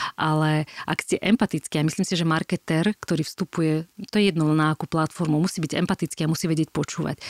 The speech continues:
Musí mať rád ľudí a, a snažiť sa im rozumieť a musí chápať svoju cieľovku alebo cieľovku toho biznisu, pre ktorý pracuje.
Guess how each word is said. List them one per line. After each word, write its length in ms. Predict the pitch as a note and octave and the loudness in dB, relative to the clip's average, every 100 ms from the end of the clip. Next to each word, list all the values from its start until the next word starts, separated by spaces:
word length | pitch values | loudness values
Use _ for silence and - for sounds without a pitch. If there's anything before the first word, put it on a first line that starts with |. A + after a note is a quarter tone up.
| - | -6
Musí 240 | - E3 F#3 | -2 2 2
mať 160 | E3 F3+ | 2 2
rád 220 | E3+ - | 0 2
ľudí 320 | D#3+ D3+ F#3 | 0 2 4
a, 80 | E3+ | 4
a 220 | D#3+ D#3 | 2 -2
snažiť 320 | - E3 E3 E3+ | 0 2 2 2
sa 140 | E3+ | 2
im 80 | D#3 | 4
rozumieť 480 | C#3+ C#3+ D3+ C#3+ - - - - | 2 2 2 2 -2 -6 -8 0
a 100 | D#3+ | 0
musí 180 | D3+ D#3 | 0 -4
chápať 420 | - F3 - D3+ | -2 0 0 -4
svoju 220 | - D3 | 0 0
cieľovku 720 | D3+ - F3 F3+ D#3 - F3+ G3+ | 0 2 4 4 2 2 2 4
alebo 380 | D#3 D3+ D3+ | 4 2 2
cieľovku 440 | D3+ E3+ D#3 D#3+ E3 | 2 2 2 2 0
toho 180 | - D3 | 0 0
biznisu, 440 | D3 D#3 E3 - | 2 2 0 -2
pre 140 | D3+ D3 | -4 -4
ktorý 300 | - E3 D#3 | 0 0 0
pracuje. 640 | C#3 C3 - F3 F#3 | -2 -4 -2 0 2